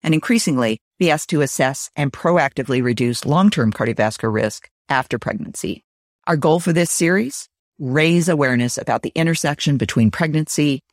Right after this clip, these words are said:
and cardiovascular issues and improve your comfort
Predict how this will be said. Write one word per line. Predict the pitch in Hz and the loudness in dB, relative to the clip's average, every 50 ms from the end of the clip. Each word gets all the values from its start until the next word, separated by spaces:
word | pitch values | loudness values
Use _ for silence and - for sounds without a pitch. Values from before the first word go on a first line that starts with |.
| - | -4
and | 117 113 | -4 -4
cardiovascular | - - 151 147 151 139 147 143 143 - - 135 - | -2 0 0 0 2 2 0 -2 -2 -4 -6 -4 -2
issues | 135 123 - - 117 113 110 107 - _ _ - | -2 -2 -2 0 -2 0 -2 -2 -6 _ _ -2
and | 160 151 143 | 0 2 2
improve | 135 - - 160 143 131 127 117 - - | 2 0 2 2 2 2 2 0 -4 -2
your | - 139 143 175 202 | 0 2 2 2 2
comfort | - - - 110 107 - - 95 104 107 - | 0 -2 -4 -4 -4 -4 -4 -6 -6 -8 -10